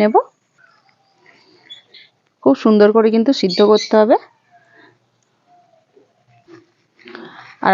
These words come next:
আপনারা এখানে কিন্তু এই লাল আলু যে ব্যবহার করবেন, ময়দাটা কিন্তু সেই পরিমাণে নেবেন। যদি চারটে পরোটা করেন, তাহলে কিন্তু সেখানে ছটা পরোটা এমনি হয়ে যাবে। এই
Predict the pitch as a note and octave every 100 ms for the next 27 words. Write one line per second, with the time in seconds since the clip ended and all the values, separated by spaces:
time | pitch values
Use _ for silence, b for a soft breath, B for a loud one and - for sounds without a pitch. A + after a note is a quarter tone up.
0 | F#3+ G3 G3+ G#3 A#3 A#3+ A#3+ A#3 A#3 D#4+
1 | - G3+ G#3 F3 F#3 G#3+ A#3 A3+ B3+ C4
2 | b _ F#3 F3 G#3 A#3 A3+ A3 G#3+ C4
3 | D#4 F#3+ F3 G3 G#3+ A3 A3+ B3+ E4 F#3+
4 | F3+ G3+ G#3+ G#3+ A3+ G#3+ F#3 A3+ A3+ F3+
5 | A3 F#3 D#3 - A#3 A#3+ B B B B
6 | - G#3+ A3 A#3 A#3 C#4 G4+ A#3+ F#3+ G#3
7 | A3+ C#4+ - F#3+ G#3 B3 - G3+ G#3 G#3
8 | G#3 G#3 B3 A3 G#3+ A#3 G#3 G3+ G3 G3+
9 | C#4+ B B B B E3+